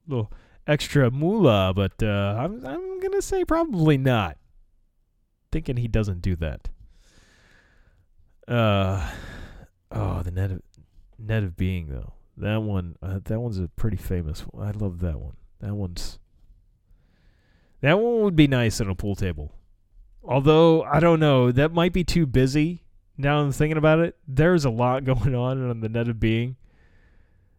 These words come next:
And if you're trying to play pool, <laughs> it might be a little fucked up to have a, I'm kinda thinking about it,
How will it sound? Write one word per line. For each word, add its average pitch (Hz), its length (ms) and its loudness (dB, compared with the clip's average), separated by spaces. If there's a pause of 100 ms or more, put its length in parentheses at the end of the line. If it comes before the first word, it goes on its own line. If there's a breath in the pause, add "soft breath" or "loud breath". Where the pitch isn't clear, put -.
(340)
And 117 800 0 (1900 loud breath)
if 123 140 -2
you're 139 80 4
trying 170 240 4
to 147 60 2
play 139 240 4
pool, 143 300 4 (260)
<laughs> - 220 -18
it 262 460 2
might 220 240 4
be 214 120 2
a 214 120 6
little 180 220 0
fucked - 400 -2
up 151 200 0
to 143 120 2
have 143 180 2
a, 127 120 0 (720 loud breath)
I'm 135 140 -4
kinda 143 220 2
thinking 139 260 0
about 117 260 2
it, 107 140 -4